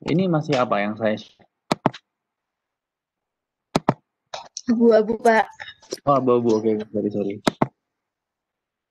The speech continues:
Speaker 1: Bentar, saya muat ulang dulu. Eh, udah bisa tuh. Oke, oke.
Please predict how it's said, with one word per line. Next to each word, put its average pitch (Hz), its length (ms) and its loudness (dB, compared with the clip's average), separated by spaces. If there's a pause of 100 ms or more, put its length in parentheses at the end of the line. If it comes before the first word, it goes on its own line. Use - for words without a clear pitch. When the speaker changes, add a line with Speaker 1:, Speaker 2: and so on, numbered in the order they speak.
(2000)
Speaker 1:
Bentar, 104 360 -2
saya 101 140 -12
muat 101 240 -6
ulang 98 320 -4
dulu. 98 320 -6 (880)
Eh, 175 160 2 (220)
udah 127 160 2
bisa 113 180 0
tuh. 113 240 -6 (1300)
Oke, 117 160 -6
oke. 113 260 -6